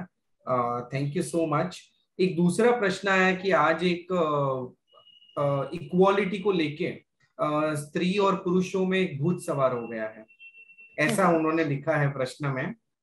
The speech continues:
Speaker 1: और
Speaker 2: जी।
Speaker 1: ये modern world में आर्य संस्कृति को भूल के, means, uh, एडवांस thinking, ओपन माइंडेडनेस, ऐसी सब बातों को लेकर, अ, स्त्रियां भी पुरुषों के साथ व्यापार वगैरह में
Speaker 2: हम्म।
Speaker 1: जुड़ना, job करना,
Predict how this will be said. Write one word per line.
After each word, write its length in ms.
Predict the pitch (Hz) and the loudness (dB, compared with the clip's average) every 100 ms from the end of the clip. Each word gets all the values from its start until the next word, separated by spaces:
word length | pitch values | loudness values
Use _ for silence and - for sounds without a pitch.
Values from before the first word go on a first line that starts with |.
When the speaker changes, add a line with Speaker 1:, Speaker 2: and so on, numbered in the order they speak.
| - | -4
Speaker 1:
और 520 | 147 143 147 147 151 147 | 2 4 4 4 2 0
Speaker 2:
जी। 60 | |
Speaker 1:
ये 220 | - 156 160 143 | 0 0 0 2
modern 340 | 143 170 185 | 2 2 2
world 300 | 160 160 160 | 2 2 2
में 300 | 165 170 175 | 0 -4 -4
आर्य 420 | 175 123 131 170 | -4 0 0 0
संस्कृति 600 | 175 175 160 147 165 160 | -4 -8 -10 -6 -4 -4
को 160 | - 170 | -2 -4
भूल 360 | 139 135 160 160 | -2 0 0 0
के, 140 | 135 - _ _ _ | -4 -6 _ _ _
means, 460 | 147 165 170 160 - | -2 -2 0 -4 -2
uh, 760 | 160 147 139 139 - - - 143 | 0 2 2 0 -6 -14 -8 -2
एडवांस 480 | 143 160 175 180 - | 2 4 4 2 -2
thinking, 600 | 156 151 160 160 156 156 - _ - | -6 -2 -2 0 -2 -8 -14 _ -4
ओपन 280 | 165 147 175 | -2 2 2
माइंडेडनेस, 840 | 175 160 160 156 151 143 147 - - | 2 2 2 0 0 -2 -2 -6 -6
ऐसी 240 | 143 160 | -4 -2
सब 220 | 165 180 147 | -2 -2 2
बातों 380 | 131 143 170 | 2 4 0
को 120 | 160 180 | 0 0
लेकर, 420 | 143 139 165 120 - _ _ - | 0 -2 -2 -2 -4 _ _ -4
अ, 380 | 143 143 139 143 | 0 0 0 -2
स्त्रियां 500 | 143 165 170 185 185 | -4 -6 0 2 2
भी 300 | 185 202 196 185 | -2 -6 -8 -2
पुरुषों 480 | 170 180 180 196 180 | 0 2 0 0 -2
के 160 | 185 180 | -2 -4
साथ 420 | - 139 - - _ - | -2 -4 -4 -16 _ -8
व्यापार 440 | 143 143 151 165 160 | 0 0 6 6 6
वगैरह 320 | 156 160 160 | 2 0 0
में 60 | |
Speaker 2:
हम्म। 100 | 160 | -2
Speaker 1:
जुड़ना, 440 | 143 143 139 151 147 | -4 -6 -4 -4 -4
job 380 | 143 139 147 - | -2 -2 -4 -4
करना, 480 | 151 139 139 139 | -6 -2 -4 -4